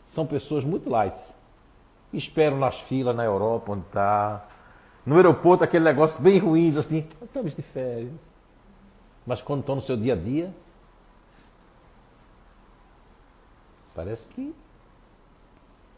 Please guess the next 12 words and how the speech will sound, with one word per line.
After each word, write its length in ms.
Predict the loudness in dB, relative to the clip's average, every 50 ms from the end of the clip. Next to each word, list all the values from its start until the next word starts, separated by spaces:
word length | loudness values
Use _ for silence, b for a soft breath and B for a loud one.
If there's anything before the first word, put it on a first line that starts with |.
| _ _ _ _ _ -16 -14
não 100 | -14 -10
tem 140 | -8 -10
paciência 520 | -8 -8 -10 -12 -12 -12 -14 -14 -12 -14 -16
com 140 | -14 -12 -12
ninguém, 640 | -12 -12 -12 -12 -10 -10 -10 -10 -10 -10 -12 -14 -16 -20 -20 -20 -20 -20 -20 -20 -20 -20 -20 -20 _ _ -20 _ -20 _ -14 -12
não 80 | -10 -10
é? 240 | -8 -10 -12 -14 -16 -20 -20 _ _ _ -20 _ _ _ _ _ _ _ -20 _ _ _ -20 _ _ _ -20 -20 _ _ -20 _ _ _ _ _ _ _ -20 _ _ _ _ _ _ _ _ _ _ _ _ _ _ _ _ _ _ -20 _ -16 -12
E 100 | -10 -8
aí 140 | -6 -6 -6
é 40 |
que 120 | -6 -8 -10
tá. 380 | -4 -2 -2 -2 -2 -4 -8